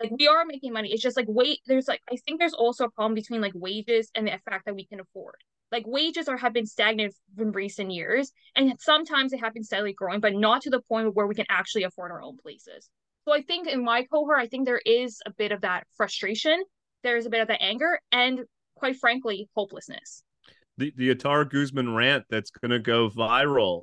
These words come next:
Speaker 2: uh, here on Hub Dialogues, uh, or the Hub Roundtable, rather. Well done, Am-, Amal.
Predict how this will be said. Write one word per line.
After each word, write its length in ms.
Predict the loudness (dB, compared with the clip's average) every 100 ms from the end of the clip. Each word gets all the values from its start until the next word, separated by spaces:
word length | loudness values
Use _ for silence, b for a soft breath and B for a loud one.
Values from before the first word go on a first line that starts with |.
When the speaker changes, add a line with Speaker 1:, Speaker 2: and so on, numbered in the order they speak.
| -4
Speaker 2:
uh, 280 | 0 0 0
here 280 | 0 2
on 240 | 2 0 -2
Hub 240 | -4 -4
Dialogues, 760 | 0 2 2 2 -2 -4 -12 -10
uh, 400 | -2 0 2 0 0
or 120 | 0
the 80 | 2
Hub 160 | 0
Roundtable, 540 | 2 0 2 0 -2 -2
rather. 320 | -2 -2 0
Well 160 | 0
done, 260 | 2 -2 -2
Am-, 120 | -4 -10
Amal. 280 | -8 -8 -8